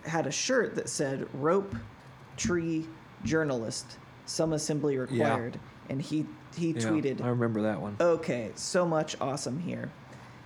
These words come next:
Speaker 1: Um, and then he had a long thread where he, he posted a video called Evolution, Modern Myth,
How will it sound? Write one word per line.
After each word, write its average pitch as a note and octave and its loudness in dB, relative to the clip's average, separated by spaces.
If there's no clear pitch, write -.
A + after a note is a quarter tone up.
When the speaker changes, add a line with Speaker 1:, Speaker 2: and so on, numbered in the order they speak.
Speaker 1:
Um, C3+ 2
and E3 2
then G3 4
he G#3 6
had G3 6
a D#3 6
long A3 4
thread F#3+ 2
where E3 4
he, C#3+ -2
he D#3+ 0
posted G3+ 4
a - 6
video F3 6
called C#3+ 4
Evolution, E3 6
Modern D3 6
Myth, D3 2